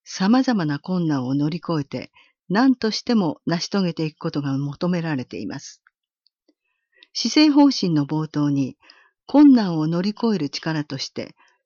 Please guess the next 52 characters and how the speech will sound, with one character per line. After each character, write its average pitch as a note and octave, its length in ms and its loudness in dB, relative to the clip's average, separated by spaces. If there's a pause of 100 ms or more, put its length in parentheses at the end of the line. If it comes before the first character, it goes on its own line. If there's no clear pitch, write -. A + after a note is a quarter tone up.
(140)
強 A#3+ 420 2
い D#3 220 -2
意 G3+ 100 -2
志 - 200 -2
と A2 300 -8
市 - 220 2
民 B3 180 6
の E3 120 -2
信 A3+ 300 2
頼 G#3 280 -2
を F3+ 100 -4
挙 E3 180 -4
げ E3+ 80 -2
ま E3 120 -4
し - 100 -14
た B2 120 -10
が、 C#3+ 200 -14 (880)
今 C#4+ 220 8
年 D4 200 8
度 G3 120 -2
の E3 160 -2
市 G3 200 -4
民 B3+ 240 4
意 A#3+ 60 0
識 - 280 -10
調 A3 200 -4
査 D3 160 -8
で C3 120 -6
は、 B2 260 -10 (680)
蕨 A#3 420 0
に D3 240 0
愛 G3+ 200 -2
着 G#3 320 -6
を G3+ 120 -6
感 F#3 240 -4
じ E3+ 120 -12
て F3 140 -6
い D#3+ 40 -6
る D#3 100 -8
方、 C#3 420 -10 (760)
蕨 A3+ 400 0
に D3 260 0
定 A#3+ 240 2
住 C4 220 2
意 B3+ 120 4
識 - 260 -6
を C#3+ 60 -2
お C#3 60 0
持 D#3+ 140 -2
ち - 140 -4
の D3 120 0
方、 C3 400 -8